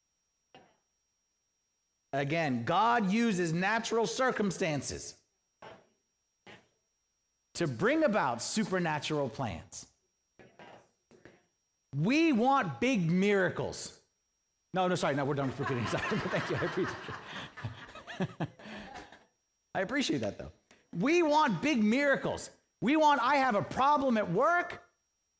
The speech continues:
zap my boss, boom." Just lightning, <laughs> boom, right there.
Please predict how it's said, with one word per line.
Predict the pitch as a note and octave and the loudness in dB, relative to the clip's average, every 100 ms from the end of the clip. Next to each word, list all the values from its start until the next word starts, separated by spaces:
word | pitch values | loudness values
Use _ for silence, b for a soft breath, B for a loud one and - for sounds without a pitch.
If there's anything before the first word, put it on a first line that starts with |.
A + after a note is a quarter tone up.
| - | -6
zap | C#3+ D3 A3 F4+ F#4+ D4 | -4 0 4 6 6 4
my | D4+ | 4
boss, | B3 B3+ A3+ D#3 - - - C3 - | 6 6 6 4 0 -4 -6 -6 2
boom." | A4 G#4 D4 D#3 G#2+ - _ _ _ _ _ | 6 8 6 4 -2 -10 _ _ _ _ _
Just | C4+ D4 - | 0 2 0
lightning, | A3+ C#4 F4+ F4+ C#4+ F4 F#3 - | -4 0 2 2 2 2 0 0
<laughs> | |
boom, | G4 - G4 - C4 | 2 4 4 2 0
right | E4 A#4 - | 2 2 2
there. | C#4 F3+ F2+ | 2 2 -2